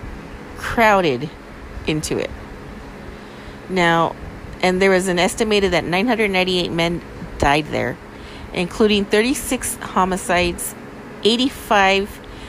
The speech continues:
by state mandated executions at the gallows. Uh, hold on, I'm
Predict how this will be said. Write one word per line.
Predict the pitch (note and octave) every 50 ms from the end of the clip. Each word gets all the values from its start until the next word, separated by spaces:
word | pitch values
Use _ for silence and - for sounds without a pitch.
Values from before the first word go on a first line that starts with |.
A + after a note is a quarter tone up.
| - - - - -
by | G3 F3 -
state | - - - - - - - - G3 F#3+ G3+ E3+ - -
mandated | - E3+ E3+ E3 E3+ F3 F3 F#3 F3+ F3 E3+ F3 F3 E3+ E3+ F3 F3+ - - -
executions | E3 E3+ - - - - - - - E3+ D#3+ - - - F3+ G3 G#3+ A#3 - - -
at | - F3+ - -
the | E3+
gallows. | E3+ D#3 C#3 B2+ B2+ B2+ C3+ D3 A3+ F4 G4+ - - - - - - - - - - - - - - - - - - - - - - - - - - - - - - -
Uh, | - D#3+ D#3+ D#3 D#3 D#3+ D#3 D#3 D3+ D3+ D3 D3 D3 D3 C#3+ C#3+ C#3+ C3+ D3+
hold | D#3+ - - - E3 D#3 C#3+
on, | C3+ C3 C3 C3+
I'm | C3 C3+ C3+